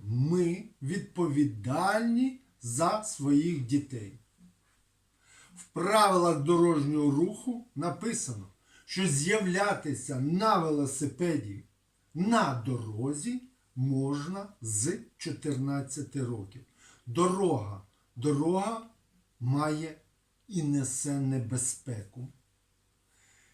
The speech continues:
Людина до чотирнадцяти років, ну, вважається так, що вона трошки незріла, вона невірно оцінює дорожню обстановку.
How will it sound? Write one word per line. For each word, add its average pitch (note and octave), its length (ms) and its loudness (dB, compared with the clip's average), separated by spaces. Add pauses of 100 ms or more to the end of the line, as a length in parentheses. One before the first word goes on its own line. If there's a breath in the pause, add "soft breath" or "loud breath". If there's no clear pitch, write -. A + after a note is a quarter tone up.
(960 soft breath)
Людина G3+ 720 4
до F3 360 2
чотирнадцяти E3 1080 0
років, A3+ 640 -2 (240)
ну, A#3 180 -2
вважається C#3 920 -2
так, G3+ 520 -4 (180)
що C#3+ 200 0
вона D3 360 0
трошки D3+ 540 -4
незріла, C3+ 1040 -2 (320 soft breath)
вона D#3 380 0
невірно E3+ 1300 0 (440)
оцінює E3 1080 0 (400 soft breath)
дорожню E3 720 0
обстановку. D3 920 -4